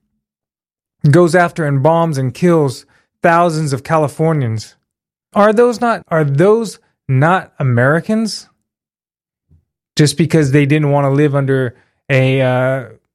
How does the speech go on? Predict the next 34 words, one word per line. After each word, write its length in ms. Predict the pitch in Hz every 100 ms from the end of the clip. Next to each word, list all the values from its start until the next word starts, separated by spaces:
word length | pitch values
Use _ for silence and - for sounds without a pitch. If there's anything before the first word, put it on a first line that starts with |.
| _ -
we 120 | 147
have 120 | 165
to 80 | 147
take 280 | 135 160 143
that 200 | 139 139
analogy 480 | 147 156 151 131 131
to 160 | 147
the 80 | 135
next 300 | 135 147 -
level 400 | 143 165 143 131
and 320 | 131 131 120 _ _
make 280 | 135 139 139
it 260 | 135 - -
work. 480 | 139 185 196 190 _ _ _ _ _
That 160 | 151 160
would 160 | 156
be 140 | 143 143
a 80 | 131
coup 420 | - - 247 269
government 540 | 175 143 135 131 139
in 160 | 156 135
Washington, 640 | 135 135 - 135 156 165
a, 300 | 156 139 127 - _ _
a 140 | 151 135
coup 540 | - 226 269 240 220
that 240 | 165 156
ta-, 180 | 160 175 139
took, 240 | 214 185
takes 340 | - 185 175 -
place 360 | 202 202 180
in 160 | 170 147
Washington, 720 | 165 170 151 127 135 156 147 _ _ _ _ _ -
and 400 | 139 143 147 131
Californians 880 | 180 190 - 180 185 156 143 147